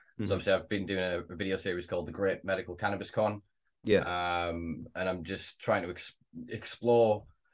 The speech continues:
Speaker 1: or in a short form series, basically get everything I know about this situation and why I think it is, it is a, a con, a trick, it is exploit-,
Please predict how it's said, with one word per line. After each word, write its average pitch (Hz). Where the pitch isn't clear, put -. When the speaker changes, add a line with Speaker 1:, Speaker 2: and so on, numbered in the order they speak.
Speaker 1:
or 113
in 131
a 117
short 135
form 127
series, 98
basically 107
get 98
everything 127
I 110
know 104
about 104
this 101
situation 95
and 87
why 98
I 95
think 101
it 92
is, 87
it 85
is 85
a, 80
a 78
con, 107
a -
trick, -
it 90
is 87
exploit-, -